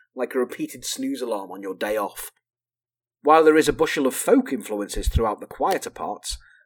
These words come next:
the heavier sections are much more precise. It feels mathematical, measured, even geometric. Circle takes the square and adds a hexagon and a triangle.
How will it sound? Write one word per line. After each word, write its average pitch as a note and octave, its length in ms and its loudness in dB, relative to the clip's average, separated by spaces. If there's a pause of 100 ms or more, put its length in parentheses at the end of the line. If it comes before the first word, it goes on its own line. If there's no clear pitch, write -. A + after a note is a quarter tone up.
the - 80 -12
heavier F3+ 340 4
sections - 460 -4
are G#2+ 40 -6
much C3 260 -4
more G2 160 -6
precise. - 560 -10 (680)
It C3+ 140 -4
feels D#3+ 360 2
mathematical, D#3 840 -2
measured, A#2+ 500 -2
even C#3+ 320 -4
geometric. B2+ 720 0 (200)
Circle G#2 340 -4
takes A2 240 -6
the A2+ 80 -6
square B2 400 0
and A2 120 0
adds - 200 0
a A#2+ 60 0
hexagon F#3+ 560 -4
and C#3 140 -4
a D3 40 -4
triangle. E2 520 -10